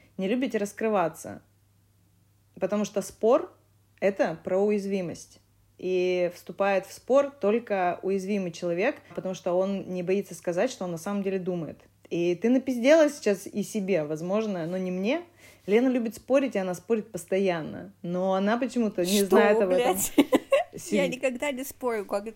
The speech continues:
Speaker 1: Да ты чё, охуела? Ты
Speaker 2: Что?
Speaker 1: всегда, ты споришь, если ты в чём-то разбираешься, ты начинаешь спор.
Speaker 2: Ну, и, и если в чём-то разбираюсь, то да, конечно.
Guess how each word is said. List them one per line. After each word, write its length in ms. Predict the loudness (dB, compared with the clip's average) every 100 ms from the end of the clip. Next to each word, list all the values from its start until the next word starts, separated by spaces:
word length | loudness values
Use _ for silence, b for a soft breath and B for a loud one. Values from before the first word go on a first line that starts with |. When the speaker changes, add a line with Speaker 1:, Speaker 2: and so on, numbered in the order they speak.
| 4
Speaker 1:
Да 40 |
ты 80 | 6
чё, 180 | 8 8
охуела? 680 | 8 2 8 10 10 4
Ты 140 | 2 0
Speaker 2:
Что? 60 |
Speaker 1:
всегда, 380 | 2 2 4 4 4
ты 100 | 2
споришь, 640 | 0 4 6 6 4 -2
если 280 | 0 0 0
ты 100 | -4 -4
в 80 |
чём-то 340 | 0 2 2 2
разбираешься, 920 | 0 0 2 4 4 4 0 -4 -2
ты 80 | -2
начинаешь 600 | -4 -2 -2 0 0 0
спор. 580 | -4 -8 0 4 4 0 -20 _
Speaker 2:
Ну, 180 | -6 -6
и, 120 | -6
и 260 | -10 -10 -10 -6
если 140 | -6 -8
в 60 |
чём-то 280 | -10 -8 -8
разбираюсь, 540 | -8 -8 -4 -2 -4
то 140 | -6 -6
да, 180 | -6 -8
конечно. 600 | -10 -12 -14 -16 -18